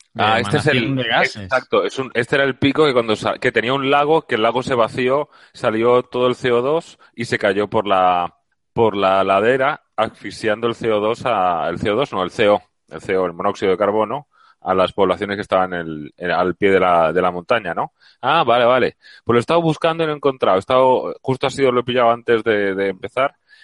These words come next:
Speaker 2: Y este era, de hecho, era un cráter que se veía que era un, que podía haber sido prácticamente un lago, que se
Speaker 1: Ujú.
Speaker 2: secó. Ajá. Ah, mira qué bien.
Speaker 1: Ciento, a ver,
Speaker 2: Eh.
Speaker 1: eh, estaba buscando ahora. Ciento cuarenta y siete personas murieron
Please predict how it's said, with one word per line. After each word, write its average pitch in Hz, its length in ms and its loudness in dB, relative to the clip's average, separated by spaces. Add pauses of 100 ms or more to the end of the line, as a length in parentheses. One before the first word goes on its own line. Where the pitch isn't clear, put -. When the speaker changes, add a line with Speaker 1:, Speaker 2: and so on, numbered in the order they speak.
(220)
Speaker 2:
Y 113 300 2
este 117 180 0
era, 135 320 0
de 107 180 -2
hecho, 104 160 -2
era 123 80 4
un 107 140 -6
cráter 113 460 0
que 107 100 -6
se 98 140 -4
veía 95 160 0
que 98 80 -2
era 98 80 4
un, 95 420 -8
que 98 120 -4
podía 90 180 0
haber 90 80 0
sido 92 160 -4
prácticamente 90 360 -6
un 95 80 -6
lago, 117 360 0 (400)
que 110 100 -2
se 95 80 -4
Speaker 1:
Ujú. 92 80 -8
Speaker 2:
secó. 123 440 -2 (220)
Ajá. 135 440 -12 (100)
Ah, 131 140 -2
mira 131 180 -4
qué 113 80 -2
bien. 78 160 -6 (680)
Speaker 1:
Ciento, 135 260 -2
a 120 60 2
ver, 123 220 0
Speaker 2:
Eh. 127 60 0
Speaker 1:
eh, 113 240 -4
estaba 120 220 -4
buscando 117 400 -10
ahora. 143 260 -8 (220)
Ciento 139 300 -2
cuarenta 139 200 2
y 127 60 0
siete 139 180 0
personas 131 420 -2
murieron 143 800 0